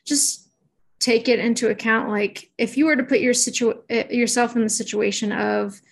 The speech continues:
you come from a certain, like, culture or location or a history where there's a lot of, um, pain regarded to that, and someone is just like, "Yeah,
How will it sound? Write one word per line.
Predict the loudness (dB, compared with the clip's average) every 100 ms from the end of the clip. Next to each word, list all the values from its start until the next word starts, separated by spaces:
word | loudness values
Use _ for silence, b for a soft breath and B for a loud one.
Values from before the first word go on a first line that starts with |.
| b b -2
you | -2
come | 0 2 4 4 2 0
from | -4 -2 0 0 -2 -4 -4
a |
certain, | -4 -4 -2 -2 -4 -8 B B B -6
like, | -4
culture | 0 0 0 0 4 4
or |
location | 4 0 0 2 2 4 4 6 6 2
or | -2
a | 0
history | 0 0 0 0 2 2
where | 0 0 0
there's | 0 2 0 -2 -6 -6
a | -4
lot | 0 0 0 -2
of, | -2 -2 -6 -12 b b b b b _ -6
um, | -4 -2 -6 -8 -12 _ _ _ _ _ _ _ _ -20 -20 _
pain | 0 4 6 8 6 4
regarded | -2 0 2 2 0
to | -2
that, | 0 0 0 -2
and | -2 -2
someone | -4 -6 -6
is | -6
just | -6 -6
like, | 0
"Yeah, | 2